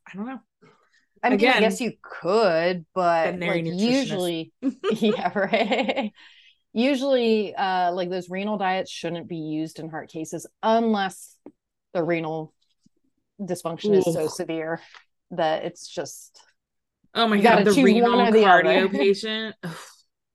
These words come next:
Speaker 2: Renal cardio patients are the worst. <laughs>
Speaker 1: Yeah, they're the complete opposite of how you treat 'em, which is horrible.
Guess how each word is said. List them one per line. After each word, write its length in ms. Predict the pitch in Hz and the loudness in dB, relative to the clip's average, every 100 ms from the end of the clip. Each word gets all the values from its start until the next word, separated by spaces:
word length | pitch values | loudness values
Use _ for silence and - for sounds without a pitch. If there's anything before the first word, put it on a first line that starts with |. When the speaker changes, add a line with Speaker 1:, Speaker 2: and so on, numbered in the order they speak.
| _ | _
Speaker 2:
Renal 280 | 214 262 330 | -6 -4 -6
cardio 460 | - 190 175 175 160 | -6 -4 -2 -2 -2
patients 380 | 160 160 151 - | -8 -10 -14 -10
are 260 | 160 143 135 156 147 | -6 -6 -8 -14 -8
the 180 | 170 180 | -4 -4
worst. 500 | 156 143 147 - - 226 | -4 -8 -10 -12 -2 -2
<laughs> 60 | 208 277 262 302 302 - | 2 0 2 0 0 -2
Speaker 1:
Yeah, 220 | 190 190 214 | 0 2 4
they're 200 | 240 262 | 4 4
the 100 | 294 | 2
complete 460 | 262 220 254 220 | -6 -4 -4 -4
opposite 400 | 175 180 170 165 | -6 -8 -6 -6
of 100 | 151 | -6
how 120 | 151 143 | -6 -4
you 160 | 139 | -4
treat 260 | - 139 117 | -4 -6 -4
'em, 240 | 113 170 _ - | -8 -12 _ -10
which 220 | 185 170 | -10 -8
is 160 | 160 - _ - | -10 -12 _ -16
horrible. 600 | - 117 127 - 156 | -12 -10 -10 -10 -16